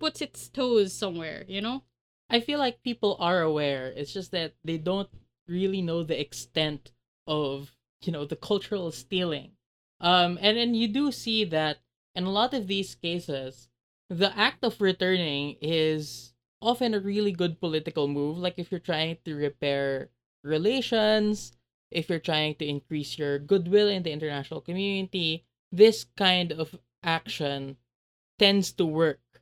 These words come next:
Speaker 2: because the message that you're signaling to me is that you want to move past w-, the bad things that you did before. And this might be a signal that they are now more willing to give reparations for,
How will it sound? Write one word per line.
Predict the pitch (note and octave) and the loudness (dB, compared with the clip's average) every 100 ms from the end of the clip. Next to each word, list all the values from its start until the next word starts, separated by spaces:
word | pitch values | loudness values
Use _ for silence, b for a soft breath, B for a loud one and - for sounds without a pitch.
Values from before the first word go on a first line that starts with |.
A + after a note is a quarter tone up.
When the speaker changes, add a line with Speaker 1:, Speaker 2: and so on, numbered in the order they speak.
| _ _ _ | _ _ _
Speaker 2:
because | E3+ E3 E3+ D#3+ D#3+ D#3 | -8 0 2 2 0 -2
the | E3+ | -2
message | F3 A3+ A3 E3+ | 0 2 2 2
that | E3+ E3+ | -2 -2
you're | D#3 | -4
signaling | E3+ D#3+ D#3 C#3+ C#3+ | -4 -4 -4 -6 -6
to | - | -2
me | F3 A3+ F#3+ D3+ - _ _ | 4 6 6 2 -10 _ _
is | E3+ E3 | -4 0
that | E3 - | 0 0
you | F3 | -2
want | F3 F3 | 0 2
to | E3+ | 2
move | F#3 F#3+ F3 - - _ _ _ _ | 4 4 2 -4 -16 _ _ _ _
past | F#3+ F3 D#3+ - - _ _ _ _ _ | 4 4 2 -10 -18 _ _ _ _ _
w-, | E3 D#3+ | -10 -10
the | D#3+ D#3 | -6 0
bad | D#3+ E3 D#3+ | 4 4 2
things | F3+ D#3+ | -4 -2
that | D#3+ D#3 | -4 -4
you | D3+ | -2
did | D3 D3 C#3+ D3 | 0 0 -2 -2
before. | D3 - F#3+ F3+ D3 C#3+ - _ _ | -4 2 4 4 4 0 -4 _ _
And | E3+ | -2
this | F3+ F3+ | 0 0
might | G#3 A3 A3 | 0 2 0
be | F#3 F3 | 2 2
a | |
signal | F3 F#3+ F3 E3 D3 C#3+ C#3+ | 2 0 0 0 0 0 0
that | D3+ D3 C#3+ | -2 -2 0
they | D3+ | 0
are | D3+ D#3+ | 2 2
now | D3+ D3+ D3+ | 2 2 0
more | D3 D3+ D3 | 0 -2 -4
willing | C#3+ C#3+ C#3 C#3 | -2 -2 -2 -6
to | |
give | C#3+ D3 C#3+ | -6 -4 -2
reparations | D3 C#3 D3 C#3+ C#3+ C3+ C#3+ C#3 - | -4 -4 -4 -4 -4 -6 -10 -10 -10
for, | D3+ C#3 C3 | -6 -6 -6